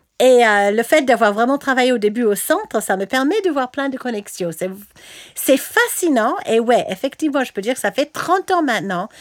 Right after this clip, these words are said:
que je travaille ces idées. J'ai pas mal voyagé dans les différents domaines, mais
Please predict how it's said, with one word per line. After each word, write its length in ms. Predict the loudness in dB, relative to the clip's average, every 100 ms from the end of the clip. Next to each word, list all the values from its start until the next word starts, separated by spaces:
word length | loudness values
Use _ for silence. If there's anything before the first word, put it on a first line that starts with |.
| -20 -20 -18 -2
que 100 | 0
je 100 | 0
travaille 500 | 0 0 2 2 2
ces 260 | -2 -4
idées. 400 | -4 -2 0 0 -2
J'ai 160 | -4 0
pas 140 | 2
mal 200 | 4 2
voyagé 580 | 4 4 4 2 2 0 -2 -10 _ _ _
dans 100 | 0
les 120 | 2
différents 340 | 0 0 0 2
domaines, 380 | 0 2 2 0 -6 -16 -18 -2
mais 240 | 0 0